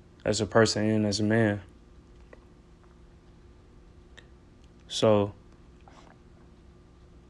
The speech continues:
just get up and grind. That's the whole point of this. Get up and grind. What I do personally is,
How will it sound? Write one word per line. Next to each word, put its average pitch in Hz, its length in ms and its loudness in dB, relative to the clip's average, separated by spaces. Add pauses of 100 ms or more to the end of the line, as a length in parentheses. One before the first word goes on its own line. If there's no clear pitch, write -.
(400)
just 135 240 -2
get 151 160 8
up 139 140 6
and 107 140 2
grind. 95 340 0 (2250)
That's 117 180 0
the 110 60 2
whole 107 180 8
point 104 260 0
of 98 80 -2
this. 98 360 -6 (640)
Get 110 180 4
up 117 200 4
and 107 180 0
grind. 101 440 2 (2750)
What 113 200 6
I 131 120 10
do 123 220 8
personally 104 800 2
is, 101 520 -4